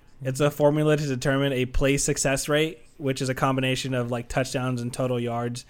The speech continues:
to determine E P A for, like, a team. So when the Bengals are against a one high, the, uh, one high safety look,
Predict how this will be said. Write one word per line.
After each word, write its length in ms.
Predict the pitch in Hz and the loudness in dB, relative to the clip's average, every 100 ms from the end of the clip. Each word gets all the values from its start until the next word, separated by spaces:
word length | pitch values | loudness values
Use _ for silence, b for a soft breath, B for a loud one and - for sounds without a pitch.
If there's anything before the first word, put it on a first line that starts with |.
| b b b | b b b
to 60 | - | -4
determine 680 | 135 131 131 127 123 123 123 | -2 0 0 2 0 -2 -4
E 160 | 123 127 | -6 -4
P 180 | 127 120 | 0 0
A 120 | 117 | -2
for, 160 | 120 | -4
like, 160 | 113 113 | -6 -6
a 40 | |
team. 380 | 113 - 117 113 - b b b b b _ | -8 -4 -4 -4 -8 b b b b b _
So 160 | - 160 | 2 6
when 200 | 165 156 | 6 6
the 60 | |
Bengals 520 | 160 180 190 190 180 175 | 4 6 6 6 4 2
are 280 | 143 143 | 4 4
against 300 | 139 143 147 147 | 4 4 2 2
a 60 | |
one 240 | 131 139 151 | 2 2 2
high, 240 | 135 131 | 2 2
the, 220 | 127 127 131 _ _ | 2 -2 -4 _ _
uh, 460 | 147 131 123 117 113 107 - _ | 0 2 2 -2 -6 -12 -20 _
one 240 | - 143 151 | -2 2 4
high 140 | 147 | 4
safety 360 | 143 143 135 131 | 2 2 0 0
look, 320 | 123 120 - | 0 -2 -4